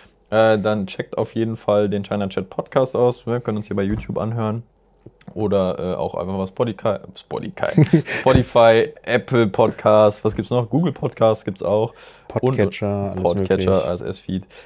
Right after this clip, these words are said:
Speaker 1: Das geht alles. Oder könnt ihr es aber auch bei uns auf china gadgets punkt de slash podcast, äh, könnt ihr euch die Sachen auch als M P drei runterladen und oldschool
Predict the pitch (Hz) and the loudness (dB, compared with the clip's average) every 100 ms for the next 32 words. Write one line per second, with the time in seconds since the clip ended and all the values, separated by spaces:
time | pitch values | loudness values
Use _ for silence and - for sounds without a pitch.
0 | _ 110 131 95 117 113 107 120 117 110 | _ -4 -2 2 2 0 2 2 2 -2
1 | 101 101 101 85 98 - 104 101 127 95 | 0 2 4 4 2 2 2 2 0 -4
2 | - 110 107 101 95 - 78 98 - 98 | -2 -2 2 0 -2 -6 -4 -4 -2 -4
3 | - 98 - 95 92 - - - 95 - | -2 -6 -2 0 0 -2 -10 -4 -4 -4
4 | 127 - 98 123 120 98 101 95 _ - | -6 -4 -4 -4 -4 -2 -2 -4 _ -14
5 | 104 113 110 123 147 117 107 98 98 104 | -6 0 6 6 6 4 2 2 2 2
6 | 107 - 120 - 113 110 | -2 -4 -6 -2 -2 -2